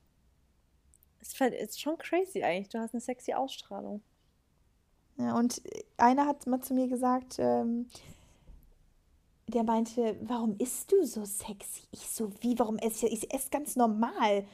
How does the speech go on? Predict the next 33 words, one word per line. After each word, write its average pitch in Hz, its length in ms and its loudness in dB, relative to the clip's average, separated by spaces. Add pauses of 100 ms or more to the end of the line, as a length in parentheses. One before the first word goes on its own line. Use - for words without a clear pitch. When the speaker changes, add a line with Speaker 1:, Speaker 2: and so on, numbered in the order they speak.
(320)
Speaker 2:
Und 240 60 0
dann 233 80 6
meint 240 200 6
er 240 80 10
so, 233 100 0
„Nein, 226 580 4
wie, 220 240 -4
wie 233 100 4
du 233 160 4
die 220 280 -2
Gabel 262 360 4
in 233 80 4
den 240 60 0
Mund 226 240 4
nimmst.“ 220 180 2
So, 220 140 0
ich - 200 -2
so, 208 400 4 (100)
„Ey, 135 400 -6
Brudi, 202 400 2
jetzt 190 240 2
chill 214 160 4
mal.“ 190 240 0 (720)
Ich - 220 0
so, 214 180 8
„Sorry, 226 240 6
so 226 100 8
ist, - 180 4
so 226 120 0
esse 247 300 4
ich - 180 6
halt.“ 196 500 2 (840)
Warte, 247 260 10